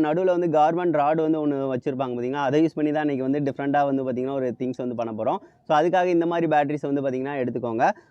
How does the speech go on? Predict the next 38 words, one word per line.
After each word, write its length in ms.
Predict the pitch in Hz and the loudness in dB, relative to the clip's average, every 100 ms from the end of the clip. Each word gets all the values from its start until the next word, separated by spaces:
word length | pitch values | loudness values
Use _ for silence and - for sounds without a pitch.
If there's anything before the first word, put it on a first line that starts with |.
| - | 0
அது 100 | 165 190 | 2 4
போக 140 | 208 | 2
இந்த 140 | 185 202 | 2 2
மாதிரி 180 | 214 208 208 196 170 | 2 4 6 6 6
பேட்டரிஸ்லயும் 600 | 165 170 180 170 180 175 | 4 2 0 2 2 0
வந்து 180 | 170 180 208 196 165 | 0 0 2 4 4
ஒரு 100 | 151 139 | 6 4
ஐடியா 200 | 160 180 156 | 4 4 4
இருக்கு, 200 | 151 165 | 2 2
அது 100 | 175 156 | 2 2
வந்து 140 | 151 156 | 0 0
நான் 100 | 139 | 0
அடுத்த 180 | 139 151 | 0 0
வீடியோல 280 | 151 156 143 | 2 2 0
வந்து 140 | 147 139 | -2 -2
கண்டிப்பா 260 | 131 131 135 | -2 -2 -2
ஷேர் 180 | 127 120 123 | -2 -2 -2
பண்றேன். 300 | 113 135 202 - - - | 0 0 0 -8 -12 0
சரி, 120 | 185 190 | 4 4
ஓகே, 180 | 185 208 | 4 2
இந்த 120 | 185 180 | 2 2
மாதிரி 160 | 185 170 | 2 4
பேட்டரிஸை 340 | 165 180 175 160 | 4 2 0 0
வந்து 120 | 160 | 2
என்ன 100 | 160 175 | 0 2
செய்ய 100 | 156 | 2
போறோம் 200 | 151 151 147 | 2 2 2
அப்படின்னா, 320 | 127 131 165 220 - | 0 2 2 0 -2
ஃபர்ஸ்ட் 240 | 143 - 180 | -2 2 2
வந்து 120 | 180 | 4
இதை 80 | 165 | 4
வந்து 140 | 151 160 | 4 2
எடுத்து 200 | 147 160 160 | 2 0 2
இதை 100 | 143 | 2
வந்து 160 | 139 156 135 | 2 4 4
உடைக்க 240 | 143 160 131 | 4 2 2
போறோம். 260 | 117 147 220 - - | 4 4 2 -4 -10
ஆ, 60 | - | 0